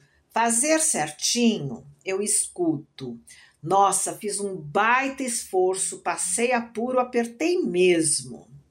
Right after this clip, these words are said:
Eu entendo que em alguns momentos essa é a visão do que deve ser feito. Vai ter uma festa, você vai casar, ou você levou uma bronca de alguém que você respeita sobre o seu peso.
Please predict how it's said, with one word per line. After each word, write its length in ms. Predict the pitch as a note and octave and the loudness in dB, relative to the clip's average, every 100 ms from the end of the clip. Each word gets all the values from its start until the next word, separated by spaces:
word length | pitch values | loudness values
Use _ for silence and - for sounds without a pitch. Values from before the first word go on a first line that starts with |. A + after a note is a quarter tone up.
| - | -2
Eu 180 | C#4+ F4+ | 0 2
entendo 580 | D#4+ - B3+ B3+ A3+ | 0 2 2 4 2
que 140 | G#3 A3 | 2 -4
em 140 | G#3 | -2
alguns 400 | G3 F3 F3 D3 | 0 -2 -4 -8
momentos 880 | C#3+ C#3 G#3 G#3+ E3+ D3+ C#3+ - - - - - | -6 -2 2 2 -2 -10 -6 -4 -4 -8 -20 -2
essa 380 | C4+ D4 D4+ D#4+ D4 | 0 2 2 4 6
é 140 | C#4+ | 6
a 80 | C#4+ | 4
visão 460 | C#4 C4 A#3 C4+ C#4+ | 2 0 2 2 0
do 140 | C#4 | -4
que 140 | - A#3+ | -4 -4
deve 420 | C4 C#4 D#4+ D#4 | 0 2 2 2
ser 220 | - C#4 | 0 0
feito. 600 | C#4 - F#2+ - _ - _ - - - | -4 -8 -8 -10 _ -20 _ -20 -20 -4
Vai 100 | A#3+ | -2
ter 100 | - | 0
uma 180 | B3 D4 | 0 -2
festa, 720 | - G#3 A#3+ A#3+ A3 G#3+ F#3+ | 0 6 8 8 6 0 -4
você 100 | F#3 | 0
vai 140 | F3 | 0
casar, 840 | F3+ D4 C#4 - D#3+ G#3 A3+ A3 F#3+ | 2 0 0 0 2 4 4 4 2
ou 120 | F#3+ | 0
você 260 | G#3+ - | -4 -2
levou 320 | A3+ A3+ A3 A#3 | 0 0 2 2
uma 240 | B3 G#3 | 2 0
bronca 460 | F#3 G#3+ B3 A#3 A#3 | 0 2 2 2 -2
de 80 | |
alguém 280 | F#3+ F#3 G#3+ | -4 -2 -4
que 140 | G3+ E3+ | -6 -6
você 240 | F3+ G3+ | -4 -2
respeita 640 | G3+ F3+ - F#3 G3+ G#3 D#3+ | -2 -4 -2 2 2 0 -8
sobre 300 | - E3 D#3 | -6 -6 -6
o 20 | |
seu 200 | - C#3+ | -8 -8
peso. 680 | - F#3+ F#3+ D#3+ D3 C3+ | -4 0 0 -2 -8 -14